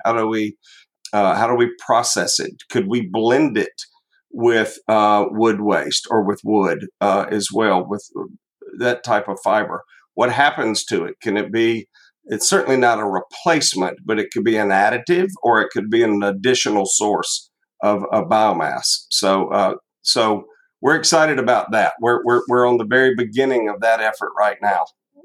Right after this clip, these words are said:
uh, to start that R and D. And because this company, it's called Amandus Kahl,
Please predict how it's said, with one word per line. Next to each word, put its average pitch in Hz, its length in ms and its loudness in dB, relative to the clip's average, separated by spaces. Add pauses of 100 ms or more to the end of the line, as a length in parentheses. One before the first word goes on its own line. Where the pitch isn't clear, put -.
uh, 107 260 2
to 95 80 -4
start 104 360 0
that 92 160 0
R 101 220 2
and 95 140 -4
D. 98 300 0 (360)
And 113 280 2
because 135 560 0
this 117 240 0
company, 110 640 0 (440)
it's - 120 -6
called 143 240 0
Amandus 110 640 0 (200)
Kahl, 92 480 -2